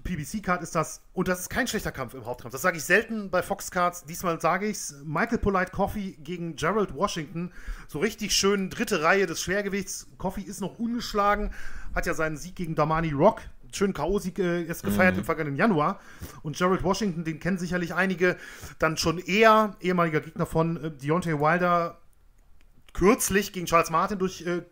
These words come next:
Speaker 1: T K O verloren, aber davor auch Robert Helenius, äh, K O geschlagen, also auch so
Speaker 2: Ja.
Speaker 1: sehr wundertütig, immer wieder <laughs> unterwegs. Ähm, ja, ich finde, das ist ein, ist ein toller Kampf. Ich sehe beide, äh, sehr nah beieinander. Das,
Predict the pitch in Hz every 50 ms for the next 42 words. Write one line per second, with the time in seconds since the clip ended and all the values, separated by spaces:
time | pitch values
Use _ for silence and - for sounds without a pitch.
0 | - - 190 185 185 165 175 180 - 180 175 175 180 180 175 - - - - 180
1 | - 170 160 160 143 - 185 208 196 - 165 185 180 170 - 147 180 233 240 185
2 | 147 147 147 - - - 156 170 156 - 185 202 214 185 180 165 - 190 208 226
3 | 220 185 175 156 170 151 175 151 214 220 104 - 185 - - - 180 190 180 -
4 | - 190 190 175 147 - - 165 175 - 170 208 - - - - - - - -
5 | - 185 - 180 190 190 175 165 - - 214 180 - - - 196 170 151 160 190
6 | 208 - - - - - - - - - - - - - 156 156 156 156 151 151
7 | 147 147 139 - - - - - - 160 127 151 208 254 - - - - - -
8 | 185 196 185 143 139 - 160 - - 160 151 151 156 - 156 - 175 - - 185
9 | 208 196 - - 143 170 220 - - - 131 - 180 165 - 151 156 190 190 190
10 | 190 185 180 180 143 160 175 147 131 139 147 170 131 120 160 175 202 208 185 190
11 | 196 185 185 175 165 147 151 175 185 208 214 214 202 165 156 - -